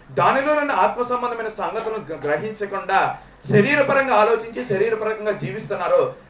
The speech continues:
వారందరికీ కూడా ఆ ధర్మశాస్త్రంలో ఉన్నటువంటి ఆత్మ సంబంధమైన సంగతులను బోధించాడండి. కొండ మీద ప్రసంగం అంటారు. అవే మాటలు మత్తయి సువార్త ఐదు, ఆరు, ఏడు, మూడు అధ్యాయాల పాటు ప్రకటింపబడినటువంటి మాటలండి.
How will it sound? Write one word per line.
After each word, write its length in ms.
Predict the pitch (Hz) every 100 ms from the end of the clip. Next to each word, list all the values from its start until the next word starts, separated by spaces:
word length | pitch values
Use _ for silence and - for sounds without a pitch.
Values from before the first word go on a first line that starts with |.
| 143
వారందరికీ 560 | 151 165 214 269 262
కూడా 220 | 208 220
ఆ 300 | 240 - 185
ధర్మశాస్త్రంలో 640 | 165 160 233 247 240 220 208
ఉన్నటువంటి 320 | 202 202 196
ఆత్మ 240 | 151 156 220
సంబంధమైన 420 | 220 202 196 196
సంగతులను 420 | 170 165 175 196
బోధించాడండి. 640 | 170 156 170 - 175 151 143
కొండ 240 | 147 160
మీద 160 | 190 196
ప్రసంగం 480 | 175 156 180 175 160
అంటారు. 300 | 135 127 - - - - - -
అవే 220 | 147 190
మాటలు 340 | 220 214 208 208
మత్తయి 300 | 165 208 214
సువార్త 340 | 196 190 196
ఐదు, 440 | 165 190 202 208 170
ఆరు, 340 | 165 185 170
ఏడు, 200 | 156 190
మూడు 300 | 170 170 233 233
అధ్యాయాల 360 | 180 196 196
పాటు 260 | 190 170 202
ప్రకటింపబడినటువంటి 880 | 143 143 190 180 175 156 147 165 160
మాటలండి. 520 | 143 139 143 123